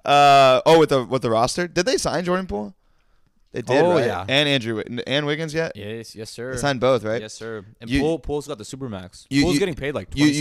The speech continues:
Speaker 2: twenty-seven,
Speaker 1: you
Speaker 2: twenty-eight.
Speaker 1: try to trade Draymond Green. You try to sign and trade and try to get some picks or something.
Speaker 2: So I think Green is a free agent this year.
Speaker 1: You try to do a sign and trade,
Speaker 2: And I think
Speaker 1: though,
Speaker 2: Klay's
Speaker 1: you know?
Speaker 2: also a free agent.
Speaker 1: I think you try to get a sign and trade one of these guys. I'm sorry. It's probably gonna be Draymond.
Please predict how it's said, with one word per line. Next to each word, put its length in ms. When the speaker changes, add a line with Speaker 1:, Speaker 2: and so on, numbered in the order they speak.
Speaker 2:
twenty-seven, 140
Speaker 1:
you 60
Speaker 2:
twenty-eight. 160
Speaker 1:
try 180
to 80
trade 300
Draymond 420
Green. 320
You 100
try 180
to 60
sign 220
and 120
trade 160
and 100
try 100
to 40
get 140
some 140
picks 280
or 40
something. 400
Speaker 2:
So 120
I 60
think 220
Green 240
is 140
a 40
free 220
agent 260
this 180
year. 180
Speaker 1:
You 140
try 180
to 60
do 120
a 60
sign 240
and 100
trade, 100
Speaker 2:
And 80
I 20
think 180
Speaker 1:
though, 60
Speaker 2:
Klay's 220
Speaker 1:
you 60
know? 60
Speaker 2:
also 220
a 40
free 220
agent. 140
Speaker 1:
I 40
think 160
you 60
try 220
to 80
get 100
a 40
sign 220
and 120
trade 140
one 100
of 60
these 140
guys. 280
I'm 100
sorry. 420
It's 180
probably 260
gonna 140
be 40
Draymond. 540